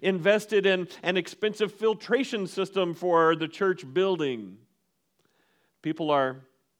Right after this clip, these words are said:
leaving church because the church was closed on this day or open on that day.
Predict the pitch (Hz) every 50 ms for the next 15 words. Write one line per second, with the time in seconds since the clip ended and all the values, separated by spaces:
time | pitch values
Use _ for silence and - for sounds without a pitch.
0 | _ _ _ _ _ _ _ _ _ _ _ _ _ _ _ _ _ - 113 135
1 | 143 143 143 131 - - - 175 175 170 170 - 147 143 - 160 147 143 135 131
2 | - - - _ _ - 127 113 - - - 180 170 170 - 160 143 - - -
3 | - 165 175 185 190 185 156 - 175 160 160 160 160 175 180 175 - - 175 175
4 | 180 185 190 190 185 170 151 143 143 160 170 170 170 170 156 151 147 139 143 139
5 | 147 156 175 175 156 156 175 175 175 185 196 202 196 202